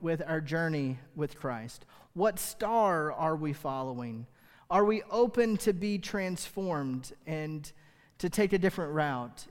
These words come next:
even if it means going down a different road? So this morning, as we approach the table, we are invited to come as the wise men, offering ourselves and encountering Christ.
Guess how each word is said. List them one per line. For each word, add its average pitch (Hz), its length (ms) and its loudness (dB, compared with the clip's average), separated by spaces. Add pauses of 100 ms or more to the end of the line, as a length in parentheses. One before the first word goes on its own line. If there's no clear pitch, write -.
(100)
even 190 380 0
if 175 240 -4
it 160 120 -6
means 160 440 -4
going 151 380 -4
down 139 440 -4
a 139 60 -8
different 131 380 -6
road? 110 420 -10 (1000)
So 180 140 0
this 175 200 2
morning, 202 360 6
as 151 140 0
we 160 100 0
approach 151 380 -2
the 147 80 -8
table, 180 640 2 (500)
we 190 180 4
are 170 180 4
invited 147 920 0
to 156 100 -6
come 165 480 -2 (140)
as 147 200 -4
the 139 80 -8
wise 156 420 -4
men, 151 280 -2
offering 165 400 -2
ourselves 120 720 -8 (1000)
and 143 100 -4
encountering 127 560 -2
Christ. 110 560 -10